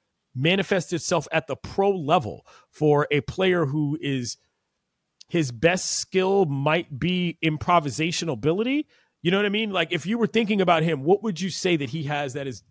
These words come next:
definitely above all the other guys? I don't know that it's arm talent. I don't know that it's speed.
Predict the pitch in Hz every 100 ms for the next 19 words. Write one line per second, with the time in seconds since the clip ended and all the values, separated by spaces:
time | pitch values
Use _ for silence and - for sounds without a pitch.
0 | - 165 - 180 165 165 135 107 139 110
1 | 104 - - - 151 147 147 131 120 113
2 | - 139 160 170 180 190 185 180 - 160
3 | 175 175 202 208 214 - 139 - 160 170
4 | 165 156 127 - - - 247 233 151 139